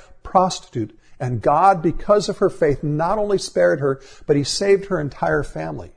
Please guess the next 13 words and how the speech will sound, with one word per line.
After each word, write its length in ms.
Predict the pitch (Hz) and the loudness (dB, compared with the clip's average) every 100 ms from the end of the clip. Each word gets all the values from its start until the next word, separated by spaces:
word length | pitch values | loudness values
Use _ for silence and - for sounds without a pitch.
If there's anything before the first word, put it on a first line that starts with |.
| _ _ _ _ _ - - | _ _ _ _ _ -20 -2
God 300 | 160 175 202 | 2 4 4
would 120 | 202 | 4
have 120 | 170 | 2
spared 420 | 135 - 151 147 - - | 0 -2 -2 -2 -4 2
everyone 420 | 208 196 139 123 | 6 6 4 0
in 120 | 120 | -2
Jericho 480 | 113 147 131 - 104 | 0 2 2 0 -6
had 300 | 92 135 120 | -2 -4 -2
they 100 | 135 | -4
been 280 | 131 135 127 | -2 -4 -4
willing 320 | 143 135 117 | -4 -6 -6
to 100 | 120 | -8
repent. 500 | 98 - - 98 - | -10 -12 -16 -18 -20